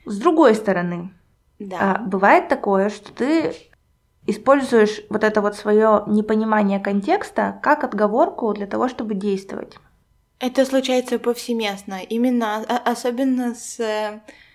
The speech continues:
Speaker 2: этически сложными ситуациями, я бы сказала.
Speaker 1: Да. Ты никогда не знаешь полного контекста.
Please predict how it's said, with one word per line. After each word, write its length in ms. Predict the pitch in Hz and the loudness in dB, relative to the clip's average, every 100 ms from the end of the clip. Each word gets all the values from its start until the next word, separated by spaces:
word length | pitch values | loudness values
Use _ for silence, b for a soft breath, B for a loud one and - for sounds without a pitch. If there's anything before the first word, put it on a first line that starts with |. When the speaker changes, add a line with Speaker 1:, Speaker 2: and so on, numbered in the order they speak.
| B | B
Speaker 2:
этически 520 | 254 254 269 262 - 240 | -8 -4 -4 -4 -6 -6
сложными 500 | 262 269 247 240 220 | 0 2 2 0 -4
ситуациями, 720 | 240 247 240 220 - 202 196 | -8 -2 0 -2 -4 -10 -10
я 180 | 196 196 | -12 -14
бы 60 | |
сказала. 560 | 196 - 202 196 175 180 | -14 -14 -10 -10 -12 -8
Speaker 1:
Да. 420 | 226 233 202 170 - _ _ _ _ _ - | -2 2 2 0 -10 _ _ _ _ _ -6
Ты 100 | 269 | -2
никогда 360 | 311 - 214 269 | 0 0 0 0
не 80 | 226 | 2
знаешь 280 | 226 220 | 0 0
полного 340 | 214 208 202 196 | 0 0 0 -2
контекста. 680 | 196 190 202 - - - | -4 -4 -6 -8 -14 -16